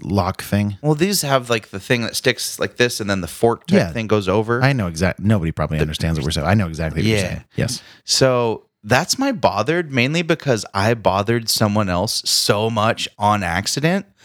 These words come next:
Speaker 2: Uh, yeah, I had to go back down to the office and have, like, a really awkward conversation with all my crap in my hands. Like,
Speaker 1: Yeah.
Speaker 2: "Hey, I didn't order a dude with my room, and also you might have to comp that guy, 'cause I just walked in on him sound asleep."
Speaker 1: Yeah.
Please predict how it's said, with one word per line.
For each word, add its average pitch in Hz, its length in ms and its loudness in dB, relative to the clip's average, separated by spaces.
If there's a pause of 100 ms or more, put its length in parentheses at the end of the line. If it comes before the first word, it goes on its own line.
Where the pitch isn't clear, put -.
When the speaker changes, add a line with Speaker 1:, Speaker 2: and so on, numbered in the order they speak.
(440)
Speaker 2:
Uh, 110 100 4
yeah, 117 220 4
I 107 40 0
had 117 120 -2
to 120 60 0
go 120 60 2
back 117 160 2
down 110 200 0
to 101 40 -2
the 95 100 2
office 95 360 0
and 92 100 -6
have, 92 140 0
like, 92 140 0
a 98 80 2
really 95 260 0
awkward 92 400 -2
conversation 92 640 -2
with 98 200 -2
all 113 200 4
my 120 160 0
crap 104 380 0
in 127 80 0
my 131 100 4
hands. 139 340 -2
Like, 120 160 2
Speaker 1:
Yeah. 98 420 -2 (100)
Speaker 2:
"Hey, 180 260 2
I 160 60 -2
didn't 190 240 0
order 160 280 0
a 160 60 2
dude 139 340 0
with 135 200 0
my 123 80 2
room, 107 500 0
and 110 160 2
also 131 220 0
you 139 120 0
might 120 200 2
have 123 160 -6
to 113 60 -4
comp 117 320 0
that 92 180 2
guy, 78 280 -2 (400)
'cause 101 140 -2
I 113 80 2
just 127 160 -2
walked 117 300 2
in 117 80 2
on 104 140 -2
him 98 180 -4
sound 101 260 0
asleep." - 420 -6
Speaker 1:
Yeah. 98 220 2